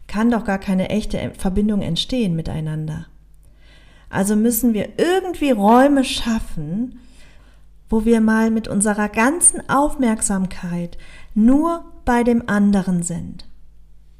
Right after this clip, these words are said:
Und sollte dein Kind jetzt vielleicht noch sehr klein sein, vielleicht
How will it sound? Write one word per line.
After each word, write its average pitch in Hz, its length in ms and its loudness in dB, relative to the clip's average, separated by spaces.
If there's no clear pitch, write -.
Und 196 200 0
sollte 208 400 2
dein 196 260 2
Kind 226 280 0
jetzt 202 200 -4
vielleicht 196 400 0
noch 196 120 0
sehr 196 180 0
klein 220 560 0
sein, 175 320 -2
vielleicht 214 400 -4